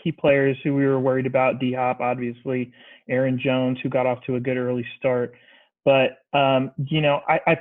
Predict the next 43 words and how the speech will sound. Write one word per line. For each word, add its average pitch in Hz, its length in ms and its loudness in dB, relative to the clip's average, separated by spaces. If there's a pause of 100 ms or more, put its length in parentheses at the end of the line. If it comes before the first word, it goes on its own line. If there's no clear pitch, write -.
felt 226 200 6
like 185 240 4
we 180 80 4
had 175 160 4
a 160 60 6
good 151 300 2
team, 165 260 2
and 151 160 -4 (120)
some 175 160 2
of 170 120 4
our 151 200 2
studs 156 300 2
just 139 200 -6
didn't. 147 380 0 (340)
D 151 140 2
K 135 140 2
Metcalf 135 560 2
played 131 200 2
like 127 280 0
crap. 127 500 0
Like, 117 300 -2 (360)
uh, 120 300 2
you 131 160 -2
know, 120 420 -4
uh, 117 180 0 (180)
Allen, 139 680 2
he 139 140 -6
didn't 135 240 -4
play. 147 240 -2
Keenan 147 240 -2
Allen 139 280 2
didn't 139 240 -4
play 143 200 2
well. 135 600 0 (320)
And 131 200 0
then 131 180 0
Nick 143 180 -4 (120)
Chubb 147 240 6
had 135 200 0
a 123 80 2 (120)
so-so 147 600 4 (160)
Monday 151 420 0
or 135 200 2